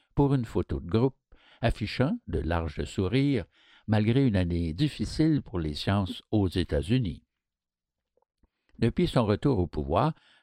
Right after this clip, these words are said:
le président américain Donald Trump a durement visé le secteur scientifique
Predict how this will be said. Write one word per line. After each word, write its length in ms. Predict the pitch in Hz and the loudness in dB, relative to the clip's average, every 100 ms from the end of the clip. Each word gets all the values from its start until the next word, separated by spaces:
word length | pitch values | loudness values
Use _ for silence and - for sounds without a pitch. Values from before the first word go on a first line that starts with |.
| - | -10
le 120 | - | -6
président 420 | - 117 101 101 | 0 0 2 2
américain 460 | 104 87 73 - 78 | 2 0 -2 -4 -2
Donald 340 | 80 123 85 - | 0 0 0 0
Trump 240 | 101 123 - _ _ - | 0 0 -4 _ _ -4
a 140 | 95 | -2
durement 400 | 98 147 151 151 | 2 2 4 2
visé 400 | 107 107 90 139 | 4 2 2 2
le 140 | 104 85 | 2 0
secteur 440 | 82 80 80 67 | -2 -2 -6 -6
scientifique 800 | - 123 95 - - 143 147 | -2 0 0 -6 -4 -2 -2